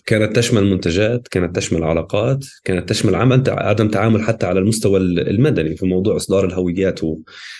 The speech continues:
وما إلى ذلك. فكانت شاملة كل، كل شيء. اليوم المقاطعة فلسطينيا،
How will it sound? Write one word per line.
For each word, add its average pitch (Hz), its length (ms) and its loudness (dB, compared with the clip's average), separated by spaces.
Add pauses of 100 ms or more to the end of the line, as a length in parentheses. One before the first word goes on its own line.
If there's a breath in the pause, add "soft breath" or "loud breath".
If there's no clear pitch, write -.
(160 loud breath)
وما 92 240 4
إلى 85 100 2
ذلك. - 320 -4
فكانت 160 420 0
شاملة 147 320 2
كل، 127 420 2
كل 104 180 0
شيء. - 260 -6
اليوم 165 280 2
المقاطعة 131 480 2
فلسطينيا، 104 680 -2